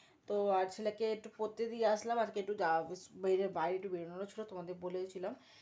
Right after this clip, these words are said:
তো ছেলেকে পড়তে দিয়ে আসলাম, তো দিয়ে সেই চা খেলাম। ও পড়তে গেছে, সে আসবে সে আটটা, সাড়ে আটটা নাগাদ। তেই বসে আছি। আর রাত্রিরে একটুখানি ভাবছি যে লুচি আর আলু,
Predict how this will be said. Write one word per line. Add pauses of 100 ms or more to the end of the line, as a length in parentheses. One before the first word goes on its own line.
(240)
তো
ছেলেকে (180)
পড়তে
দিয়ে
আসলাম,
তো
দিয়ে
সেই (340)
চা
খেলাম। (580)
ও
পড়তে
গেছে,
সে
আসবে
সে
আটটা,
সাড়ে
আটটা
নাগাদ। (1120)
তেই
বসে
আছি। (440)
আর (340)
রাত্রিরে
একটুখানি
ভাবছি
যে
লুচি
আর
আলু,